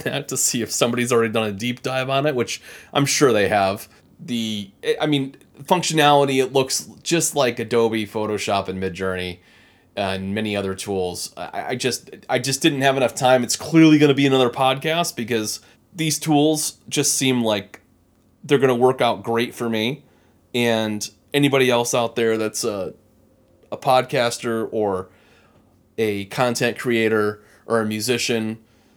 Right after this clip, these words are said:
composer, producer is gonna wanna use some of this stuff. In short and in summary here, uh, with online platforms making visual creation more accessible than ever,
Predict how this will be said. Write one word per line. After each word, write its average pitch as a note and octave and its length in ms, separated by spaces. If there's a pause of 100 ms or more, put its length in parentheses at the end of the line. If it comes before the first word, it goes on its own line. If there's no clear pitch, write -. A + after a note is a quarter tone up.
(400)
composer, A2+ 680
producer A2+ 920
is C#3 140
gonna D3+ 200
wanna A#2 260
use G2 300
some F#2 140
of F2+ 80
this E2 160
stuff. - 400 (120)
In E3 100
short G3+ 380
and D#3 100
in C3+ 100
summary D3+ 480
here, D3+ 420 (220)
uh, A2 220
with D3 180
online E3 380
platforms C3+ 640
making B2 340
visual B2+ 320
creation A2+ 640
more G#2+ 180
accessible G#2+ 500
than G2 120
ever, A2+ 400